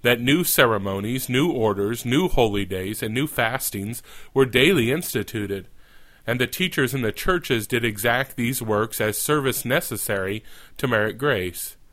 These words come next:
and did greatly terrify men's consciences, if they should omit any of these things. From this persuasion concerning traditions, much detriment has resulted in the church.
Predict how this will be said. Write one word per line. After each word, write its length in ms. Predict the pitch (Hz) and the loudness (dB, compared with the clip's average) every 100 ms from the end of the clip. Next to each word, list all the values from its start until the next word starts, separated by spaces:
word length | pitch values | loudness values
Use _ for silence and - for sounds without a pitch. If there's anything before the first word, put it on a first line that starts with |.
| - - - - | -20 -20 -18 -6
and 160 | 113 | -2
did 200 | 120 113 | 0 2
greatly 360 | 123 131 120 107 | 6 6 4 0
terrify 680 | - 175 151 104 110 98 101 | 0 2 4 2 2 2 0
men's 360 | 101 101 101 | -2 -4 -4
consciences, 1000 | - - 135 127 - 90 - 90 90 - - - - - - - - - | -8 0 0 0 -6 -8 -10 -12 -14 -20 -20 -20 -20 -20 -20 -20 -20 -10
if 160 | 110 - | -6 2
they 140 | 117 | 2
should 220 | 110 139 | 2 2
omit 360 | 113 107 123 101 | 2 2 0 0
any 240 | 135 135 95 | 0 0 -2
of 140 | 87 | -6
these 240 | 95 87 | -8 -8
things. 560 | - 120 98 90 101 - - - - - - - - - | -6 -4 -6 -10 -14 -20 -20 -20 -20 -20 -20 -20 -20 -10
From 160 | - 113 | -4 0
this 180 | 120 - | 0 0
persuasion 640 | 123 110 - 117 117 135 | -2 0 2 2 2 -2
concerning 460 | 120 104 127 123 107 | -4 -2 -2 -2 -4
traditions, 640 | 113 101 131 - 110 110 | -6 -2 -2 -2 -6 -4
much 300 | 113 127 - | -2 -2 -2
detriment 560 | 123 131 - 101 101 - | 0 0 -2 -4 -4 -4
has 240 | 110 - | -6 -4
resulted 480 | 101 113 143 - 98 | -2 0 0 -2 -6
in 100 | 101 | -6
the 60 | |
church. 580 | 98 - 156 92 - - | -10 -6 -4 -4 -8 -20